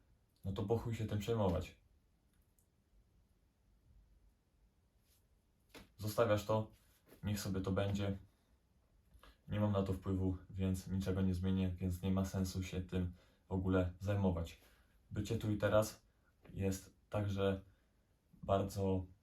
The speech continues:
skuteczne w maksowaniu takiego fanu z życia, radości z każdej czynności, bo jeżeli robimy coś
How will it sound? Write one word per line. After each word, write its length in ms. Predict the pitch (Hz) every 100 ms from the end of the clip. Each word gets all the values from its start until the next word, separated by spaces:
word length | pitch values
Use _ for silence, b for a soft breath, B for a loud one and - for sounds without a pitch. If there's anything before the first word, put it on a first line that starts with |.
| _ _ - - _ _ _ -
skuteczne 800 | - - 98 110 - 110 110 107
w 400 | 92 95 95 92 - - _ _ _ - - - -
maksowaniu 760 | 98 98 - 101 101 98 95
takiego 360 | 92 95 95 95
fanu 340 | 95 104 101
z 100 | 92
życia, 400 | 95 95 98 92 -
radości 680 | - 95 92 95 - 95 92 B B B
z 120 | -
każdej 320 | - 98 98
czynności, 680 | 95 98 95 95 - 98 92 - -
bo 400 | - 95 90 92 95
jeżeli 320 | 98 98 98
robimy 320 | 101 101 104
coś 320 | 104 101 -